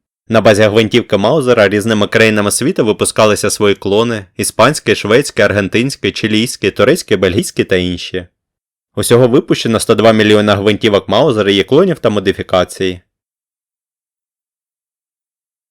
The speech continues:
Ну і нарешті на першому місці найпоширеніша стрілецька зброя світу,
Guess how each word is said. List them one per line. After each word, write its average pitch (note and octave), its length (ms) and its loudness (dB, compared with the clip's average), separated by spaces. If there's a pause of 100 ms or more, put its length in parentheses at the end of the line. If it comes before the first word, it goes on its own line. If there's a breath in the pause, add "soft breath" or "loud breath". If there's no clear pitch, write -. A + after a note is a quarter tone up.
(1600)
Ну A#2+ 120 4
і B2+ 40 6
нарешті A#2+ 420 4
на A#2+ 100 2
першому E3+ 540 0
місці E3+ 360 -2
найпоширеніша B2 800 2
стрілецька A2 540 2
зброя F#2+ 320 2
світу, A#2 540 -4